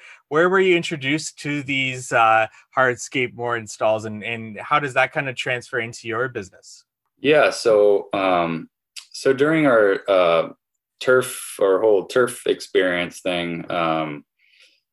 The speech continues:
Speaker 2: you know, people would always ask us, "Oh, well, while you're here, can you, um, since you're capping all of our irrigation or, you know, redoing our irrigation, can you, can you set s-, a new irrigation system up and do plants and stuff too?" And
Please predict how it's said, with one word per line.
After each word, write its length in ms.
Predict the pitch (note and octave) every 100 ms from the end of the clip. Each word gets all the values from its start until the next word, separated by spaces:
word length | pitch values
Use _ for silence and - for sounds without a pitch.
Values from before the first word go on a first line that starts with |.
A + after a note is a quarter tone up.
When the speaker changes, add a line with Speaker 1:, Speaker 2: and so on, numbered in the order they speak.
| _
Speaker 2:
you 100 | -
know, 180 | F#2 F2
people 360 | - C3+ C#3+
would 120 | B2 G2+
always 220 | G2 F2+
ask 340 | F2 E2+ -
us, 180 | F2+ F2
"Oh, 260 | - B2 B2
well, 300 | A2+ A2+ G#2+
while 260 | G#2 G#2 G#2
you're 160 | G2
here, 280 | G2+ G2+ G2
can 240 | G2 G2
you, 480 | G2 F#2+ F#2+ F#2 F#2 -
um, 500 | E2+ D#2+ D#2+ D#2 D#2 _ _ _ _ _
since 260 | - A#2 A2
you're 100 | G#2+
capping 420 | - G#2+ A2+ G#2
all 200 | G2 F#2+
of 100 | F#2
our 80 | F2+
irrigation 760 | F2+ E2 G2 F#2+ - G2 F#2+
or, 520 | F#2 F2+ E2+ E2 D#2+ -
you 100 | F2+
know, 120 | E2
redoing 420 | F#2+ G2+ G2+ F#2+
our 120 | F2+
irrigation, 560 | F2+ F2 E2+ F2 E2+ F2+
can 140 | F2+
you, 220 | F#2+ F2+ F2+ _ _ _ _ _ _ _
can 120 | G#2
you 120 | G2+
set 320 | G2 - A2
s-, 100 | -
a 200 | G#2+ G2
new 180 | G2 G2+ F#2+ -
irrigation 520 | G2+ F2+ F#2+ - F#2
system 420 | - F#2 - F#2
up 300 | F2+ F2+ F2+
and 120 | E2+
do 100 | E2+ E2+
plants 520 | G2 F#2+ F#2 F#2 -
and 160 | F2
stuff 340 | E2+ - F2 -
too?" 420 | - G2 F#2 F#2
And 320 | F2 D#2+ D#2+